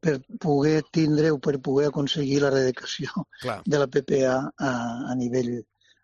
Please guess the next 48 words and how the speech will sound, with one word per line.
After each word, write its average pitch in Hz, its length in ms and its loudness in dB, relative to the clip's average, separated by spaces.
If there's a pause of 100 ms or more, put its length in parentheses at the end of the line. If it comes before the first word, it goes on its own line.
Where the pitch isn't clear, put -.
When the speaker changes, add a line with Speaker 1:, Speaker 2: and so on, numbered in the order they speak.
(140)
Speaker 1:
espanyol 127 640 -2
i 120 60 -2
català. 101 360 -10 (140)
Speaker 2:
Que 160 120 -4
seria 151 260 -4
un 165 220 -2
Speaker 1:
O 175 40 0
Speaker 2:
any 180 100 -4
Speaker 1:
sigui, 196 100 4 (140)
Speaker 2:
després 180 220 2
dels 180 140 -2
darrers 151 240 -2
positius, 151 460 -4
si 175 80 -4
no 156 120 -4
hi 156 80 -2
ha 151 60 -2
cap - 140 -6
Speaker 1:
correcte, 151 320 4
Speaker 2:
positiu 120 100 -6
més, - 120 -8
Speaker 1:
correcte, 127 440 -2
Speaker 2:
no? 113 60 -16
Speaker 1:
correcte. 110 400 -14
Speaker 2:
Entenc. 107 240 -8
Speaker 1:
Sí, 147 400 2 (420)
eh, 139 460 2
doncs, 131 300 -2
per 139 200 0 (800)
desgràcia, 147 560 2
doncs, 127 220 -8
ho 131 80 -4
anem 131 180 2
allargant, 151 460 2 (720)
i 151 140 2 (300)
no 170 220 2
només 151 280 4
això 139 340 2
és 127 120 0
lo 127 140 -2
més 123 160 -6
greu, 131 300 2
sinó 127 360 -6
que 135 240 -2 (160)
no 156 240 0
ho 151 100 2
estem 139 360 -2
acabant 120 440 -10